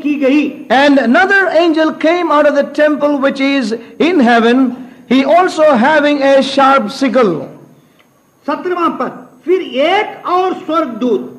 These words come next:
Speaker 1: उस मंदिर में से निकला जो स्वर्ग में है और उसके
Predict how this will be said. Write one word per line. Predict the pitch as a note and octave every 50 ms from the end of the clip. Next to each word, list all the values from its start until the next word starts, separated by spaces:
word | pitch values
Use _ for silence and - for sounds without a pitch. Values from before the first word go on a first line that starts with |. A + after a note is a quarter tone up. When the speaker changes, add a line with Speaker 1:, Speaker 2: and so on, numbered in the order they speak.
| - - - C#4
Speaker 1:
उस | F#4 G#4+ G4+ - C4+ C4+
मंदिर | F4+ F4+ F4 F#4+ F#4+ F#4 F#4 F#4
में | F4+ F4+ F4+ -
से | - D#4+ D#4+ D#4+ D4+ B3+
निकला | A#3 A3+ - - G3+ F#3+ F3 E3+ F#3 A3 - - - - - -
जो | C#4 E4+ E4 D4 - -
स्वर्ग | C#4 D4 D4+ D4 E4+ F4
में | E4+ D#4+ C#4+ -
है | A3 G#3+ A3 A#3+ - - - - -
और | D4+ E4+ F4+ E4+
उसके | C#4+ D4+ E4+ F4 - - E4+ F4